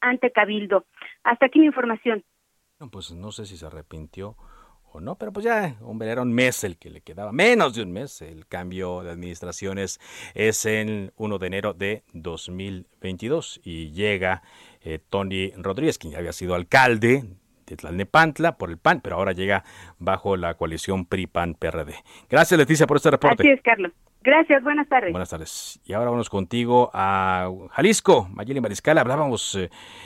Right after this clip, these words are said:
Speaker 2: de un operativo por parte de la Marina, pero de una vez también infórmanos acerca de cómo va la discusión del presupuesto.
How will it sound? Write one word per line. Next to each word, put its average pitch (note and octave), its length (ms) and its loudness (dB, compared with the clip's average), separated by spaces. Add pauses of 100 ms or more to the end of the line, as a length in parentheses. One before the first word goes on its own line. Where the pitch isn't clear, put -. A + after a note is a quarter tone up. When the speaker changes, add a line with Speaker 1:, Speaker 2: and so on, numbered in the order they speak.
(160)
Speaker 2:
de F2+ 560 -2
un A#2 320 -6
operativo G2+ 360 -6
por G2+ 140 -4
parte A2+ 180 -4
de - 20 -2
la A2+ 60 -2
Marina, C#3+ 200 0
pero D#3+ 160 8
de - 20 10
una B3+ 120 10
vez A#3 140 8
también G#3+ 220 6
infórmanos F#3 480 2
acerca C#3+ 380 -2
de G#2+ 360 -2
cómo F3 140 -4
va E3+ 80 -2
la F3 80 2
discusión D3 420 -2
del F#2+ 280 -4
presupuesto. C3 720 0